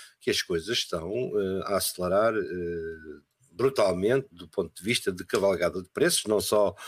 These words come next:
da subida de meios de produção, dos custos de produção,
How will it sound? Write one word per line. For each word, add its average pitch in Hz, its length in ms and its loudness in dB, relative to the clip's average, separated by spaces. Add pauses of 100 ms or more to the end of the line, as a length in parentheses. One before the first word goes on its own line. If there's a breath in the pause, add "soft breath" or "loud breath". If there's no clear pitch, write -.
(340 loud breath)
da 104 120 2
subida 104 520 2
de 98 260 -2
meios 101 280 2
de - 60 -18
produção, 104 460 0
dos 98 180 0
custos - 340 -4
de - 60 -20
produção, 98 580 0